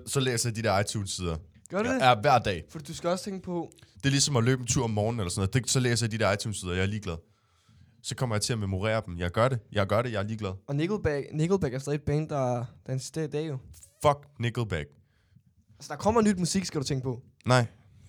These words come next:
Speaker 2: Det ved,
Speaker 1: Jamen,
Speaker 2: du
Speaker 1: det
Speaker 2: ved
Speaker 1: bliver,
Speaker 2: ikke.
Speaker 1: det bliver nej. Jeg vil gerne, jeg kan, jeg er meget glad for alt andet musik end Nickelback, for
Speaker 2: Det,
Speaker 1: at være
Speaker 2: der,
Speaker 1: helt
Speaker 2: det
Speaker 1: ærlig.
Speaker 2: ligger også bare noget i det der med, at sådan der, det bliver også bare fucking, altså, du bliver træt af det på et tidspunkt.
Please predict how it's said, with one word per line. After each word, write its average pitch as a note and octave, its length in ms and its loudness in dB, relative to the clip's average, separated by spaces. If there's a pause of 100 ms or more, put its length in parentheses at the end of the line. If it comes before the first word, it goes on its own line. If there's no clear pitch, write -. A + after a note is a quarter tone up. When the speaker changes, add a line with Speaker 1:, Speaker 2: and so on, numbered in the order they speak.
(220)
Speaker 2:
Det D#3+ 100 -8
ved, F#3 60 8
Speaker 1:
Jamen, B2+ 100 6
Speaker 2:
du - 20 2
Speaker 1:
det F3 80 6
Speaker 2:
ved F3+ 60 12
Speaker 1:
bliver, A#2+ 100 10
Speaker 2:
ikke. A#2+ 180 -2
Speaker 1:
det C3 80 0
bliver B2 120 6
nej. A2+ 260 4
Jeg A#2+ 120 6
vil B2 80 2
gerne, B2+ 280 4
jeg B2 120 4
kan, C3+ 120 -2 (160)
jeg A2+ 300 4
er G#2 40 4
meget A2 320 6
glad A2 160 2
for G#2+ 100 -2
alt G#2 220 2
andet G#2+ 180 2
musik A2 260 0
end A2 60 0
Nickelback, F#2+ 420 -2
for F#2 100 -4
Speaker 2:
Det, F#2 40 2
Speaker 1:
at F#2 40 2
være F2 80 0
Speaker 2:
der, - 60 2
Speaker 1:
helt D3 80 0
Speaker 2:
det F2+ 60 0
Speaker 1:
ærlig. F2+ 60 0
Speaker 2:
ligger D#3+ 180 4
også F3 140 2
bare F3 120 -4
noget E3 180 0
i E3 40 2
det D#3+ 160 0
der E3 100 2
med, D3+ 280 2 (480)
at C#3+ 140 -6
sådan C#3+ 200 -2
der, B2 140 -2
det - 160 -2
bliver C3 100 -4
også C3+ 100 -4
bare C3+ 120 -6 (120)
fucking, C#3+ 320 0
altså, - 120 -4
du - 40 -18
bliver C3+ 100 -4
træt C#3 320 -2
af C#3 80 -2
det B2+ 100 -4
på C#3 80 -6
et C3 60 -6
tidspunkt. B2 400 -10